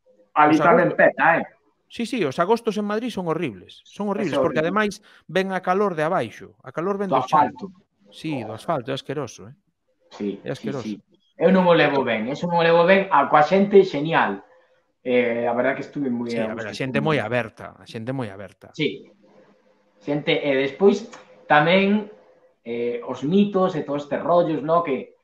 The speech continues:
Speaker 1: que non viñen, a verdad, con mente bastante aberta, pero tamén se che van caendo, eso de que,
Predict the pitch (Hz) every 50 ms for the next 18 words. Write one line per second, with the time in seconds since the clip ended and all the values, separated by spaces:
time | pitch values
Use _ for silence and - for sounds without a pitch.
0 | _ _ _ _ _ - 110 123 135 131 127 131 135 127 127 123 120 117 113 107
1 | 101 117 117 117 123 123 - 117 113 113 117 117 113 113 107 113 - - 113 113
2 | 104 113 110 110 123 131 131 135 - - 147 151 - - - _ _ _ _ _
3 | _ _ _ _ _ _ _ _ _ - 127 156 151 - 147 143 147 160 175 175
4 | 165 - - - - 147 - 160 147 147 139 120 127 120 131 135 131 117 110 110
5 | 120 120 - 135 127 131 127 - 135 127 120 - -